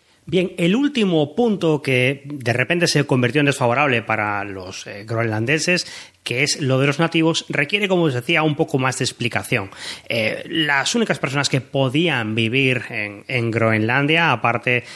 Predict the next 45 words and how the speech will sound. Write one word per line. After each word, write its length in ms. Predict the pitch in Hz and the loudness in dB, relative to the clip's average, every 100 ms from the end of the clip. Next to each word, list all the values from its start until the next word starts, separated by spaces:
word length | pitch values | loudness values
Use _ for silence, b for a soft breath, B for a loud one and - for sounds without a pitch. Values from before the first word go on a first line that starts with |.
| B - | B -8
de 220 | 117 107 | -2 0
los 260 | 107 110 110 | 2 0 -2
noruegos, 580 | 110 110 131 131 156 B B - | 0 2 2 2 0 B B -2
pues 180 | 156 | 0
eran 260 | 139 143 156 | 0 0 -2
lo 480 | - 120 123 123 120 | -4 -2 0 0 0
que 180 | 127 117 | 0 0
nosotros 400 | 113 123 135 127 | -2 -2 -2 0
conocemos 580 | 131 110 123 135 135 - | -2 0 2 2 2 -2
como 420 | 127 107 113 123 | -2 0 2 2
los, 380 | 113 117 120 - | 2 0 -2 -6
eh, 220 | - - - | -10 -10 -4
esquimales, 800 | 120 - 123 135 151 101 - - B B B - | -2 0 0 2 2 0 -6 -8 B B B -6
que 440 | 107 117 - - - | -2 -2 -4 -16 -2
yo 120 | 156 | 0
creo 120 | 151 | 2
que 80 | 143 | 2
lo 100 | 131 | 2
he 40 | |
contado 400 | 127 123 135 127 | 2 2 2 2
en 80 | 123 | 2
el, 280 | 117 117 117 | 2 2 -2
en 160 | 123 | 0
el 60 | 123 | 0
episodio 520 | 120 120 127 120 113 | 0 0 2 2 2
de, 300 | 107 101 110 | 0 -2 -4
de 380 | 113 117 104 104 | 0 0 2 0
la, 560 | 101 104 101 101 98 98 B B B | -2 0 0 0 0 -4 B B B
de 120 | 123 113 | -2 0
la 180 | 98 | 0
carrera 340 | 95 113 120 117 | 0 0 2 0
al 80 | 113 | 2
Polo 200 | 127 120 | 2 2
Sur, 280 | - 151 151 B B - | 2 0 -2 B B -8
pero, 420 | - 147 151 156 175 | 0 2 2 2 2
eh, 580 | 131 123 117 107 98 - | 2 2 2 0 -6 -6
esquimal 380 | 135 - 123 127 | -4 -2 0 0
es 80 | 131 | 0
una 100 | 123 | 0
palabra 200 | 123 127 | 2 2
que 80 | 123 | 2
no 80 | |
se 100 | 120 | 0
puede 260 | 110 131 120 | 0 0 2
decir, 300 | - 190 | 0 -2